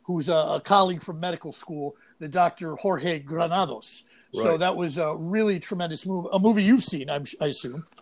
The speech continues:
Speaker 2: E-, oh, I saw it when it came out. I saw it on the big screen. Um, first of all, I'm a huge fan of, uh, uh, Gael Garcia Bernal.
Speaker 1: Gal-, yeah, Gael Garcia Bernal, right,
Speaker 2: Uh,
Speaker 1: yes.
Speaker 2: uh, as an actor, I,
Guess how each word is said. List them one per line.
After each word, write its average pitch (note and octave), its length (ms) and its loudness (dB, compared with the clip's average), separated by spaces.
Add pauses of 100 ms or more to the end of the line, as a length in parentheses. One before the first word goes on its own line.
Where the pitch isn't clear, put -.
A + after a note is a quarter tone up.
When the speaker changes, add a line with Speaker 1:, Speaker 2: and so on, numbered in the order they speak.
(120)
Speaker 2:
E-, F3+ 220 8
oh, E3+ 420 6
I E3 160 0
saw F#3+ 360 0
it F3 100 -4
when D#3+ 100 -4
it C#3 120 -6
came D3 320 -4
out. E3 340 -4
I C3+ 80 -12
saw C#3+ 280 -6
it D3 40 -8
on C#3+ 140 -8
the B2+ 80 -10
big C3+ 260 -4
screen. C#3+ 640 -6 (100)
Um, B2+ 440 -6 (100)
first F3 220 -2
of C#3+ 40 -2
all, C3 220 4
I'm B2+ 100 0
a B2 40 -2
huge C#3+ 380 -8
fan C#3+ 340 4
of, A#2+ 240 -2
uh, A2+ 280 -2 (460)
uh, A#2 140 -8
Gael C#3 400 8
Garcia B2+ 680 2 (120)
Bernal. B2 220 2 (280)
Speaker 1:
Gal-, D3+ 40 4
yeah, F3 160 8
Gael E3 360 6
Garcia D#3+ 340 -4
Bernal, D3 400 -6
right, D3+ 240 -2
Speaker 2:
Uh, E3+ 140 -2
Speaker 1:
yes. D#3 180 -2
Speaker 2:
uh, C#3 320 -2
as D3 220 -2
an C3+ 100 0
actor, D3 460 2
I, C#3 120 -2